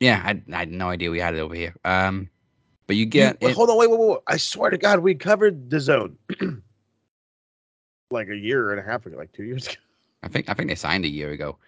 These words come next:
Speaker 1: Um, it's, like, nine ninety-nine a month. You get Impact the day after it airs in the U S. I think you get the pay-per-views
Speaker 2: Yeah, dazone
Speaker 1: included.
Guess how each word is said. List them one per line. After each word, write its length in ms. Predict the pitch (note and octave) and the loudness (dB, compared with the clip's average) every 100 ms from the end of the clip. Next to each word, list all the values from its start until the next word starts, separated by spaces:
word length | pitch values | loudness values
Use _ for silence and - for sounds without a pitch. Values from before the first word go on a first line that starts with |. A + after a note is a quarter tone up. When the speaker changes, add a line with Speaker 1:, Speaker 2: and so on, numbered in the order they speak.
| _ _ | _ _
Speaker 1:
Um, 280 | G#2 G#2 G#2 | -2 2 2
it's, 140 | F#2+ A#2+ | 0 0
like, 140 | A2 | 0
nine 280 | G2+ A2+ A2 | 2 2 4
ninety-nine 420 | G#2+ G#2 G2+ G2+ | 0 0 0 -2
a 40 | |
month. 400 | F#2+ G2 G2 F#2 - | 0 -2 -2 -8 -16
You 100 | E2+ | -14
get 380 | - G2 F#2 | -4 -2 -2
Impact 520 | G2 G2 F#2 G2+ F#2+ - | -4 -8 -6 -6 -6 -8
the 60 | |
day 280 | E2 - G2 | -4 0 2
after 380 | F#2+ G2+ - G2+ | 0 -2 -4 -6
it 60 | - | -2
airs 280 | G#2 G#2 G2+ | 0 0 -2
in 80 | F#2+ | -4
the 60 | |
U 240 | F#2+ G2 B2 | -2 2 4
S. 360 | B2+ A2 - - | 2 0 -10 -10
I 80 | |
think 320 | F2+ - C3 - | -10 -6 -6 -4
you 60 | |
get 140 | G2+ G2+ | -6 -6
the 80 | |
pay-per-views 960 | - G2+ A#2 G#2 A2+ A#2+ A#2+ A#2 - - | -6 -4 -4 -2 -4 -4 -8 -10 -14 -2
Speaker 2:
Yeah, 160 | D3+ E3 | 2 2
dazone 360 | C#3 C#3 - | 0 2 4
Speaker 1:
included. 420 | F#3 A3+ G#3+ C#3 | 6 8 8 6